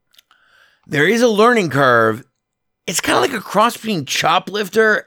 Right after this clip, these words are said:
and, uh, X-Plane ten. Regardless of where, and the graphics are fabulous. Regardless of wherever it shakes out in that continuum between arcade racer,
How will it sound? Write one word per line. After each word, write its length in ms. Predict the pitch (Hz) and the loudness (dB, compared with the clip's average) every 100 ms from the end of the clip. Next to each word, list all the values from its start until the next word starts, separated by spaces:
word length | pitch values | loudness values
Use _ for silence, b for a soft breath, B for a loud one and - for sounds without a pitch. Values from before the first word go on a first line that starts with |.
| - | -4
and, 460 | 170 175 180 170 | 0 0 0 2
uh, 560 | 160 147 139 135 135 123 b b b b _ | 0 2 2 2 0 -2 b b b b _
X-Plane 560 | 156 - - 185 170 147 | -6 -4 -4 0 0 0
ten. 580 | - 151 120 90 101 _ _ _ _ _ _ _ _ _ _ _ _ _ _ _ _ _ _ _ _ _ | -2 -2 -2 -4 -10 _ _ _ _ _ _ _ _ _ _ _ _ _ _ _ _ _ _ _ _ _
Regardless 1000 | 170 185 135 233 262 202 127 90 - - - _ - | -2 -2 2 2 4 0 -4 -6 -10 -14 -16 _ -2
of 360 | 165 165 143 | 0 0 -4
where, 220 | 143 156 - _ 180 190 | -4 -4 -6 _ -8 -2
and 180 | 196 185 | 0 0
the 40 | |
graphics 380 | 151 220 180 139 | 0 0 -2 -10
are 40 | 123 | -12
fabulous. 920 | - 180 147 120 110 104 - - - _ _ _ _ _ _ _ _ _ _ - | -6 0 0 0 -6 -10 -14 -16 -18 _ _ _ _ _ _ _ _ _ _ -6
Regardless 680 | 147 123 214 247 175 131 | -4 0 2 4 2 -2
of 320 | - 151 143 131 | -4 -4 -4 -4
wherever 960 | 139 214 214 190 185 214 208 233 220 | 0 2 2 -2 -2 -2 0 2 2
it 260 | - 196 - | -2 -8 -6
shakes 400 | - 196 180 190 | -2 -2 -2 0
out 340 | 180 131 113 - | 0 0 -4 -6
in 120 | 147 | -4
that 200 | 143 - | -4 -4
continuum 580 | 135 - 202 170 123 107 | -6 -2 0 2 0 -2
between 400 | 117 160 135 123 - | -6 -4 -4 -4 -4
arcade 420 | 120 113 127 113 | -2 -2 -8 -10
racer, 720 | 104 113 151 - 214 - - | -6 -6 -4 -2 0 0 -4